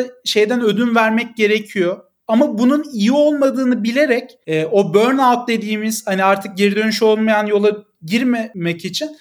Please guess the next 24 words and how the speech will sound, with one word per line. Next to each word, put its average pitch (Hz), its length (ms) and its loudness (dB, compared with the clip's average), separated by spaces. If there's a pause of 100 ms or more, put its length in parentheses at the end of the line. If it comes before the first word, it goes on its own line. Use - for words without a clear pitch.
(140)
arada 262 440 2
da 330 60 2
olsa 262 420 2
kendinize 247 420 0
iyi 233 220 -2
gelebilecek 214 560 -2
şeyler 185 420 0
yapmanız. 131 800 -8
Bu 262 260 0
herkes 269 440 0
için 277 240 -4
farklı 254 680 0
olduğundan 226 520 0
hani, 208 280 -4 (360)
e, 175 120 -2
şunu 226 280 0
yapın, 240 340 2
bunu 233 120 0
yapın 240 340 2
çok 247 240 -4
şey 247 200 2
oluyor, 156 320 2
afaki 196 580 0
kalıyor. 196 460 0